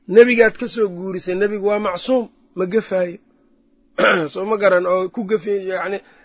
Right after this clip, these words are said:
shareecada yacni loo soo dhiibay nebiga calayhi salaatu wassalaam, dee wixiisu waxaa weeye waxa uu shareecada ka sheego o dhan waa wada xaq.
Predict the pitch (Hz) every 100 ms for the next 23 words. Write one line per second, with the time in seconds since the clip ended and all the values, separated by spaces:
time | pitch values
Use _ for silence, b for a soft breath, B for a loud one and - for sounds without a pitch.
0 | b - 277 196 202 226 196 175 190 185
1 | 180 165 185 220 220 226 202 214 202 190
2 | 190 190 214 202 160 190 208 - 180 180
3 | 180 160 190 214 190 - b b b b
4 | 170 175 208 196 202 202 190 190 190 190
5 | 190 202 - 185 185 180 175 208 208 208
6 | 190 190 196 190 185 185 196